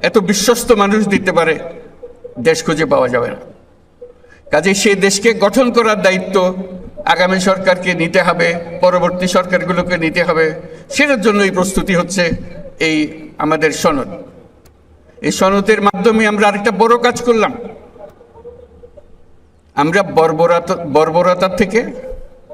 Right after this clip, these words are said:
সভ্যতায় আসলাম। আমরা এক বর্বর জগতে ছিলাম, যেখানে আইন কানুন ছিল না, মানুষের ইচ্ছায় যা ইচ্ছা তা করতে পারত।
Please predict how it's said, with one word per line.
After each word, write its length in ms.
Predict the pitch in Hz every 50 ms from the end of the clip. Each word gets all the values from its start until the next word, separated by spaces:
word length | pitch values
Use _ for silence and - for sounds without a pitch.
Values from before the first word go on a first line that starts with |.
| 156 - - 523 - - - - - - - _ _ _ _ _ _ _
সভ্যতায় 560 | - - - 156 135 131 160 170 - 160 135 123
আসলাম। 320 | - - - - - - - - - - - - _ _ _ _ _ _ _ _ _ _ _ _ _ _ _ _ _ _ _ _ _ _ _
আমরা 240 | - 160 165 185 185
এক 160 | 170 160 147
বর্বর 380 | 165 170 165 165 170 180 175
জগতে 380 | 175 175 180 165 185 - 190 180
ছিলাম, 360 | - - 175 160 135 104 95 - - - - - - - - - - - - - - - _ _ _ - 107
যেখানে 380 | 117 139 165 160 196 185 185
আইন 220 | 180 180 185 180 185
কানুন 360 | 185 190 190 190 196 196 196
ছিল 280 | 190 - 220 190 185 175
না, 120 | 151 - 190 175 180 - - - - - - - - - _ _ _ _ _ - - _ _ _ _ _ -
মানুষের 460 | 135 156 170 180 190 185 220 196 185
ইচ্ছায় 440 | 196 202 196 202 240 220 208 196 160 - - - - - - - - _ - _ _ _ -
যা 240 | 190 - - 247 233
ইচ্ছা 280 | 190 156 - - 214
তা 280 | - - - - 190 175
করতে 300 | - 185 170 - - 170
পারত। 280 | 156 151 - - -